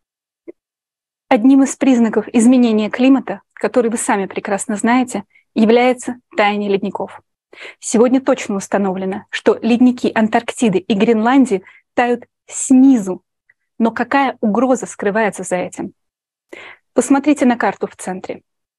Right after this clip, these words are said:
Вы можете видеть, что красным показана зона, где Антарктида потеряла больше всего льда с две тысячи третьего года. Как хорошо видно на карте, это только западная часть Антарктиды.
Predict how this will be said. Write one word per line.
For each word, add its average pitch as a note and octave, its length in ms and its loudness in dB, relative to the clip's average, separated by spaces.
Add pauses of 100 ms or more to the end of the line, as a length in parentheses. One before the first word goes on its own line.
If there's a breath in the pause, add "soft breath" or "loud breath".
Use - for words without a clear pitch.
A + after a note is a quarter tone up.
(520 loud breath)
Вы A3 160 4
можете C#4 360 2
видеть, F#3+ 420 -2
что - 240 -2
красным A3+ 640 -4 (120)
показана A3 580 -2 (320)
зона, A3+ 500 0
где G#3+ 300 2
Антарктида A3+ 600 -2
потеряла A3+ 520 0 (100)
больше G#3 460 -2
всего F#3+ 260 -4
льда G3+ 400 -2
с G#3 80 -6
две G3 160 0
тысячи G#3+ 360 -6
третьего F#3+ 420 -4
года. F#3 320 -2 (640 loud breath)
Как A3+ 180 0
хорошо A3 340 0
видно A#3+ 300 4
на G#3+ 120 0
карте, - 380 -8 (340)
это B3 220 2
только - 360 -4 (120)
западная G3+ 600 -2
часть A3 280 -2
Антарктиды. G3+ 680 -4